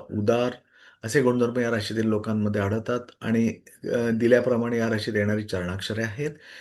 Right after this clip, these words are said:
भाग्यशाली रंग सुनहरा म्हणजे गोल्डन, राशी शुभरत्न माणिक्य म्हणजे रुपी.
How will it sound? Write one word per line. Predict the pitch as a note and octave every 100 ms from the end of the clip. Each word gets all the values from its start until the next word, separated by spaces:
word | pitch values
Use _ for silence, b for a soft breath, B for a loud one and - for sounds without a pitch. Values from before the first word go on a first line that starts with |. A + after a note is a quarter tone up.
| B A2+
भाग्यशाली | A#2+ C#3+ C#3+ D3
रंग | C#3 C3+ C3+
सुनहरा | - B2 A2 C3+ C#3+
म्हणजे | - G#2+
गोल्डन, | G#2 G2 F#2+ A#2+ C#3 - b b b
राशी | A#2 B2 - C#3
शुभरत्न | - B2 B2+ -
माणिक्य | C3 A2 F#2 G#2+ A2 B2+ A#2+ -
म्हणजे | - G#2
रुपी. | G#2 F#2+ A2+ B2+ C3+